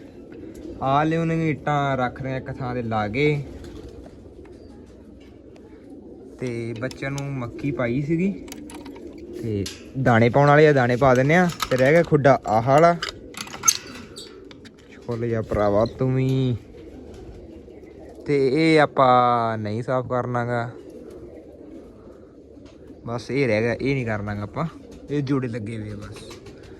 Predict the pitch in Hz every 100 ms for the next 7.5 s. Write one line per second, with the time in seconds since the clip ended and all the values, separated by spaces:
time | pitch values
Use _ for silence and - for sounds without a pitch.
0 | - - - - - 131 - 135 - 127
1 | 143 151 139 131 123 113 123 117 113 113
2 | - 143 139 139 135 - - - - -
3 | - - - - - - - - - -
4 | - - - - - - - - - -
5 | - - - - - - - - - -
6 | - - 127 - 143 151 151 160 160 -
7 | 139 135 151 156 147